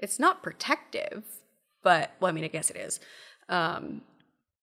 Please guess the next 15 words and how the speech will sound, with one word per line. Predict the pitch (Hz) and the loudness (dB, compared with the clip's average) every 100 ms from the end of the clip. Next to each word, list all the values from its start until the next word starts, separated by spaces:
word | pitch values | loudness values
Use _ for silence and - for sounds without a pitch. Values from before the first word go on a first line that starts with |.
| _ _ _ _ - | _ _ _ _ 2
you | 220 | 4
have | 196 | 4
a | |
higher | 180 202 185 | 6 8 8
likelihood | 180 175 175 170 165 156 143 | 6 4 0 2 2 2 0
of | 151 170 | -2 -4
having | 160 170 160 156 127 90 | 2 4 4 2 -4 -8
a | 156 | -4
positive | 180 156 151 151 | 0 0 0 -4
outcome | 73 - - - - - - _ _ | -2 -2 -4 -8 -8 -10 -14 _ _
if | - 165 | -2 0
you're, | 170 160 - _ _ _ _ 190 | -2 -4 -10 _ _ _ _ -8
you | 196 | -6
haven't | 165 170 156 139 - _ _ _ _ _ _ _ | 0 0 0 -2 -8 _ _ _ _ _ _ _
been | 190 175 160 151 143 | 2 4 2 0 -2